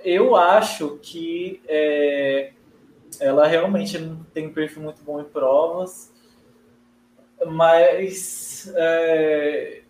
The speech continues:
eu acho que assim, talvez, eu acho que talvez muito por medo do cancelamento, talvez as pessoas não mirem nela no começo.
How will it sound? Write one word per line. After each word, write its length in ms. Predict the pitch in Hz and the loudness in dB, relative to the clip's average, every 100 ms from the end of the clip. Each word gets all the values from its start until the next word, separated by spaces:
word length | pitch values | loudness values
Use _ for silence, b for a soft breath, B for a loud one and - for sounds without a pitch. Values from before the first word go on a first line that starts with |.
| _ _ _ _ _ _ _ _ | _ _ _ _ _ _ _ _
eu 140 | 190 | 2
acho 280 | 202 202 214 | 4 2 0
que 80 | 226 | 0
assim, 400 | 220 220 214 190 | 0 0 -4 0
talvez, 640 | 190 175 190 208 - - b b b - | 4 4 4 0 -2 -10 b b b 0
eu 80 | 156 | 4
acho 260 | 190 - | 4 2
que 120 | 196 - - - - - _ - _ _ _ _ _ b b b b b _ _ _ | -8 -12 -18 -20 -20 -20 _ -20 _ _ _ _ _ b b b b b _ _ _
talvez 580 | 202 196 214 220 - - | 4 6 6 4 0 -4
muito 400 | 185 247 - - | 2 2 0 -6
por 200 | 262 233 | -6 -2
medo 460 | 196 185 196 214 185 | 0 4 4 2 -2
do 380 | 156 - 147 170 | -12 -14 -12 -6
cancelamento, 1080 | 185 180 - 180 156 147 147 165 180 - | -4 -4 -2 2 4 2 -2 -6 -8 -4
talvez 300 | 170 160 160 | -2 0 -2
as 80 | 160 | -8
pessoas 480 | - 165 - 165 160 | -12 -12 -8 -6 -4
não 240 | 165 190 | -2 -2
mirem 300 | 202 202 202 | -2 0 0
nela 280 | 190 165 170 | 2 2 2
no 140 | 170 170 | -2 -4
começo. 800 | 185 214 175 110 101 - - | -4 -2 -4 -6 -10 -14 -16